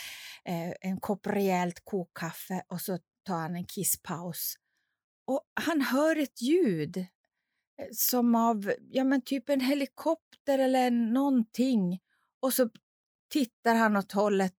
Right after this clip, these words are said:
ljudet kommer ifrån och det är bara som en brun vägg. Så han inser att, "What the-, dammen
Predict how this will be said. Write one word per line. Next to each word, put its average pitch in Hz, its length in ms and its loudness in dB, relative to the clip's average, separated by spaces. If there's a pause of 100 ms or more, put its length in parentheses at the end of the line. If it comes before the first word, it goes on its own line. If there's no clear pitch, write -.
(100)
ljudet 190 440 -2
kommer 214 380 -2
ifrån 170 500 -4
och 214 140 -4
det - 140 -4
är 175 260 -2 (240)
bara 208 300 0
som 190 220 -2
en 180 260 -2 (920)
brun 196 680 2
vägg. 170 680 -2
Så - 140 -2
han 208 160 0
inser 196 500 -2
att, 185 140 -6 (480)
"What 311 400 -4 (320)
the-, 208 240 -4 (800)
dammen 208 800 2